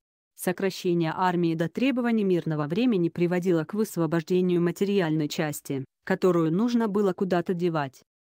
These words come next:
Армия продавала или просто раздавала имущество союзникам,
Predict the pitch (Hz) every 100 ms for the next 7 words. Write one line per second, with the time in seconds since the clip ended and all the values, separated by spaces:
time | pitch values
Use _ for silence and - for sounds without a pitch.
0 | - 180 233 220 151 156 165 170 185 247
1 | 233 220 202 - 190 165 185 180 175 208
2 | 214 196 185 214 277 269 - 208 - 185
3 | 220 277 226 180 165 156